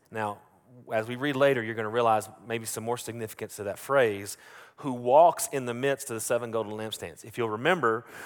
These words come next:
if you've done any study about these, these letters, he's calling every one of these churches to repent for something. And he says, "Repent or I'll remove your lampstand." And I propose our willingness to stay,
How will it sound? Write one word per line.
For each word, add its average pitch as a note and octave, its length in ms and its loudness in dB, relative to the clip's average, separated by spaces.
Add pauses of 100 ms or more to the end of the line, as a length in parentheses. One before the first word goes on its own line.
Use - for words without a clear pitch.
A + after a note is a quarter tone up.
(200)
if - 140 -12
you've A#2 120 -12
done C#3+ 180 4
any C3 160 -2
study A#2+ 280 4
about B2 280 8
these, A2 260 -8 (300)
these G#2 420 -10
letters, A#2 560 2 (580)
he's B2+ 220 -6
calling F3 440 8
every E3 260 6
one D3+ 180 4
of C3 80 0
these B2+ 160 -4
churches C3+ 440 -2
to C3 120 -2
repent A2 420 -4
for G2+ 100 -6
something. - 420 -6 (120)
And G#2 140 -10
he A#2+ 100 -8
says, B2 360 6
"Repent B2+ 560 0
or A#2 140 6
I'll B2+ 160 10
remove A#2 380 -2
your A2+ 120 -2
lampstand." A#2 480 -4 (580)
And A#2 100 2
I C3+ 120 10
propose D3+ 580 4
our C#3 240 8
willingness C#3+ 500 0
to A#2+ 120 -10
stay, B2+ 540 2